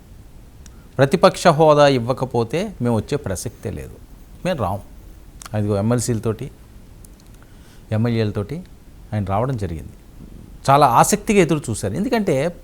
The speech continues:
ప్రజల కోసం అండి. ఎమ్మెల్యేలు అసెంబ్లీకి దేనికి వెళ్తారు? ఎంజాయ్ చేయడానికి వెళ్ళరు కదా. ప్రజా సమస్యల మీద మాట్లాడడానికి, తమ గలం విప్పడానికి, సమస్యల పరిష్కారానికి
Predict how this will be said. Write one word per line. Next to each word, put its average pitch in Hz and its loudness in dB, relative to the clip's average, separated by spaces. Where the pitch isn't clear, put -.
ప్రజల 123 4
కోసం 226 2
అండి. 90 -4
ఎమ్మెల్యేలు 214 4
అసెంబ్లీకి 202 4
దేనికి 156 2
వెళ్తారు? 160 -2
ఎంజాయ్ 156 4
చేయడానికి 196 2
వెళ్ళరు 147 0
కదా. 98 -2
ప్రజా 113 8
సమస్యల 170 6
మీద 196 4
మాట్లాడడానికి, 139 0
తమ 123 4
గలం 147 6
విప్పడానికి, 156 2
సమస్యల 156 2
పరిష్కారానికి 160 6